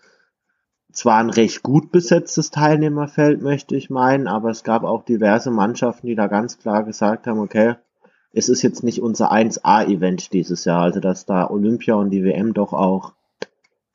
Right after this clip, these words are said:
höher eingestuft wurden und ich sag jetzt mal, mit dem Sieger Peter Sagan und auch mit den Erstplatzierten sicherlich Top-Fahrer vorne waren, aber, äh, dass jetzt nicht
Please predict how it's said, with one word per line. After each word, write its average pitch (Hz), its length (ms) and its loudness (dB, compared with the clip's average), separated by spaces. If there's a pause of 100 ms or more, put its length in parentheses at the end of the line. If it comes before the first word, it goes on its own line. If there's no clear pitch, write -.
(120)
höher 120 280 6
eingestuft 117 640 -2
wurden 110 240 0
und 107 300 -4
ich 98 120 -8
sag 110 240 0
jetzt 117 140 -6
mal, 107 340 -2 (360)
mit 110 160 0
dem 101 200 0
Sieger 135 640 4
Peter 104 360 0
Sagan 120 480 2
und 110 100 -2
auch 101 200 -4
mit 107 120 -10
den 101 80 -8
Erstplatzierten 117 1000 -6 (920)
sicherlich 113 420 0
Top-Fahrer 120 580 2
vorne 131 360 -2
waren, 120 300 0
aber, 135 580 0 (680)
äh, 104 260 4 (340)
dass 107 200 0
jetzt 117 220 -4
nicht - 340 -6